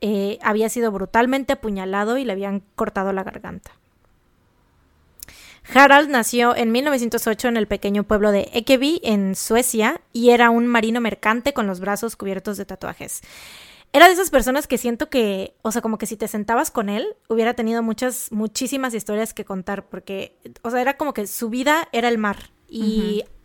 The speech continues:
Speaker 1: viajó muchísimo por todo el mundo, estuvo en Shanghái, que de hecho, <laughs> le tocó estar ahí durante la Segunda Guerra Mundial y tuvo que vivir en hogares de acogida del gobierno suizo,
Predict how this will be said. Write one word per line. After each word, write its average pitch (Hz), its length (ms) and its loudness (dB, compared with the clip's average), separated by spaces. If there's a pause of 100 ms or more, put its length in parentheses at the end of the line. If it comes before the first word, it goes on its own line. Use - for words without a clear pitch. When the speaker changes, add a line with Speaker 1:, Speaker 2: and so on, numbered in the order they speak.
(220)
Speaker 1:
viajó 220 480 -2
muchísimo 254 880 -4
por 214 160 -4
todo 220 140 -4
el 214 100 -2
mundo, 233 560 -2 (340)
estuvo 247 300 0
en 262 60 0
Shanghái, 226 560 0
que 233 160 -2
de 214 140 0
hecho, 269 360 -4 (520)
<laughs> - 340 -8
le 240 120 -2
tocó 233 240 2
estar 277 220 4
ahí 269 120 6
durante 262 300 2
la 196 100 -4
Segunda 214 300 -2
Guerra 240 220 2
Mundial 226 400 -2
y 240 80 -6
tuvo 226 180 -2
que 254 100 0
vivir 208 260 -2
en 226 120 -2
hogares 196 380 -4
de 208 40 -2
acogida 202 440 -6
del 196 140 -4
gobierno 185 340 -8
suizo, 240 420 -6